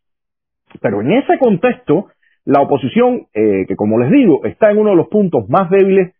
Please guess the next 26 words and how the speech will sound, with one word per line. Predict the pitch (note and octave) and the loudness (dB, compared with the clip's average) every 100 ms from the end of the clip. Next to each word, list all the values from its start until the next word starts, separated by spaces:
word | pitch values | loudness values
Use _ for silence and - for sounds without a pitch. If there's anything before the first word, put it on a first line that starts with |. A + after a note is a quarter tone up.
| _ _ | _ _
no, | C#3 G3+ F#3+ - | 0 2 0 -2
no, | D#3+ F#3+ G#3+ | 0 2 0
no | D#3 F3+ E3+ | 0 -2 0
tiene | G#3 D4+ A#3 E3 | 2 2 2 2
la | C#3 | 2
capacidad | B2 B2 A#2 B2+ D#3+ E3+ | 0 0 -2 0 2 2
realmente, | C#3 C#3 C#3 D3+ D3 | 2 0 0 -2 0
no | D3+ C3+ | -2 -2
tiene | E3+ G#3 G3+ - | 0 0 -2 -2
el | B2 | -4
músculo | A#2 B2+ C4 - E3 E3 F3 - _ _ | 0 2 2 0 2 2 2 -4 _ _
de | C3 | 0
responder | B2 B2 B2 A#2+ F3+ | 0 -2 -2 0 2
al | D#3 | 2
régimen | D3+ E3 F3+ F3+ E3+ _ _ - | 0 2 2 0 -4 _ _ -2
y | E3+ | 0
con, | E3+ D#3 C3+ - | 2 0 -2 0
y, | D#3+ D3+ C#3+ | 2 4 2
y, | D3+ D#3+ - | 0 -2 0
y | E3 | 2
nuclear | D#3 D3+ F3 G3+ G#3 D#3 B2+ _ | 2 0 2 2 4 2 -2 _
a | C3+ | 0
la, | C3 B2+ - | 2 0 0
a | B2+ | 0
la | A#2 | 0
sociedad. | - C3+ G#2+ E2+ D2+ | -4 -6 -4 -6 -8